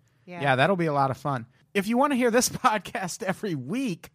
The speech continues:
Speaker 2: subscribe on Patreon, five dollars a month. We do ten episodes a week. It's twelve and a half cents an episode. Super cheap. We don't do ten episodes a week of this. That would burn us the fuck out. But we do ten episodes of podcasts, and
Speaker 1: Yeah,
Speaker 2: we
Speaker 1: I don't
Speaker 2: do the
Speaker 1: think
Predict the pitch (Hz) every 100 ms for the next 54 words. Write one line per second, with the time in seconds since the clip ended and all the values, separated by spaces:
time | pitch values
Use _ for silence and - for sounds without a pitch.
0 | _ _ _ _ - 330 - 285 285 302
1 | 294 277 302 - 226 135 113 - - 196
2 | 220 196 208 214 220 202 220 226 - -
3 | _ _ _ 170 165 196 196 190 - 190
4 | 196 196 202 - 196 170 156 190 220 -
5 | - - - 202 202 196 190 - 190 196
6 | 196 - 160 - 113 101 _ _ _ -
7 | - 208 202 - - 190 - - _ _
8 | 196 233 208 165 170 143 - - 131 113
9 | 107 110 104 95 139 117 101 - 107 80
10 | 95 _ - 104 98 95 - - 80 -
11 | 120 101 - _ - _ _ 123 113 151
12 | 156 165 - 185 180 180 165 175 - 160
13 | 143 - 131 - - - 226 135 107 156
14 | - - 165 180 202 247 220 196